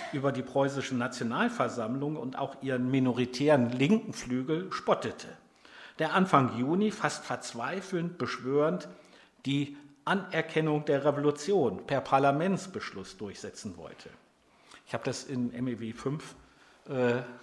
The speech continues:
jetzt kürzlich noch mal, noch mal nachgelesen. Macht ja immer Spaß, die beiden auch <laughs> wieder von Neuem zu lesen. Er hatte recht. Vereinbarungsprinzip und Legalismus brachen der Revolution das Kreuz. Für die vertrauensselige Mehrheit der Berliner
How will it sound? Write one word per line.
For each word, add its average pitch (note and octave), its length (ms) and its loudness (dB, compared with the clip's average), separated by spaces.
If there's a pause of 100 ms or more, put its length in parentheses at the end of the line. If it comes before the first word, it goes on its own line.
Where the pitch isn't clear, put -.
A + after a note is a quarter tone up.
jetzt B2 240 -8
kürzlich B2+ 360 -6
noch A#2+ 160 -4
mal, A2+ 280 -4 (120)
noch A2 140 -10
mal A#2 120 -6
nachgelesen. F#2 640 -10 (540)
Macht - 160 -10
ja A#2 100 -2
immer B2 200 -4
Spaß, A#2+ 380 -4
die B2 60 -10
beiden A2+ 300 -6
auch A2 240 -12 (520)
<laughs> - 440 -20
wieder G2 160 -8
von F#2+ 180 -6
Neuem A2 280 -8
zu - 120 -14
lesen. F2 360 -16 (500)
Er - 140 -2
hatte F3 260 2
recht. - 340 -4 (320)
Vereinbarungsprinzip E3 1300 2
und B2+ 200 -4
Legalismus C3 880 0 (560)
brachen D3+ 440 2
der A#2+ 200 0
Revolution A#2 600 0
das B2 220 -6
Kreuz. - 600 -10 (960)
Für - 140 0
die E3+ 60 2
vertrauensselige E3 880 2
Mehrheit C3+ 560 0
der B2 120 0
Berliner C#3+ 640 0